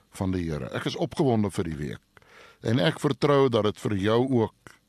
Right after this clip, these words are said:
dieselfde uitwerking sal hê, sommer hier met die wegtrek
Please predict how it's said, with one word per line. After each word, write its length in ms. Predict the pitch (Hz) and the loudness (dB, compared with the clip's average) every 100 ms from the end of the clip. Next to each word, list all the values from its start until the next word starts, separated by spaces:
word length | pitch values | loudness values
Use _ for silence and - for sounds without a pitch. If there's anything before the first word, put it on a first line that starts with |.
| _ | _
dieselfde 460 | 92 - 143 143 143 | -10 -4 0 2 4
uitwerking 680 | 131 110 107 98 104 92 | 2 2 0 0 -4 -6
sal 200 | - 87 | -4 -6
hê, 220 | 73 73 | -6 -6
sommer 320 | - 120 120 107 | -4 -2 0 0
hier 180 | 110 | 0
met 120 | 107 104 | 0 0
die 140 | 98 | -4
wegtrek 600 | 73 92 98 - 95 85 | -4 -6 -6 -4 -4 -4